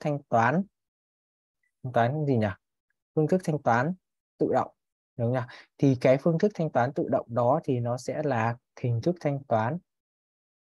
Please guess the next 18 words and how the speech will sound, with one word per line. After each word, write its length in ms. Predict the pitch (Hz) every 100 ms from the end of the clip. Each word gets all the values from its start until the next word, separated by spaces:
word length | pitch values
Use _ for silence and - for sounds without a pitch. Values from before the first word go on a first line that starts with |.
| _ _ _ _ _
trả 180 | - 107
sau 380 | 95 135 131 120 _
đối 180 | 120 117
với 180 | 117 117
tài 180 | 127 110
khoản 320 | 113 92 98 -
TikTok. 380 | 135 - 156 - - - _
Vậy 100 | 127
là 60 | 113
chúng 160 | 123 123
ta 120 | 135
sẽ 140 | 127 131 -
đã 140 | 143 -
tạo 260 | - -
xong 400 | 117 - 147 143
một 160 | 135 123
chiếc 160 | - - - -
tài-, 200 | 113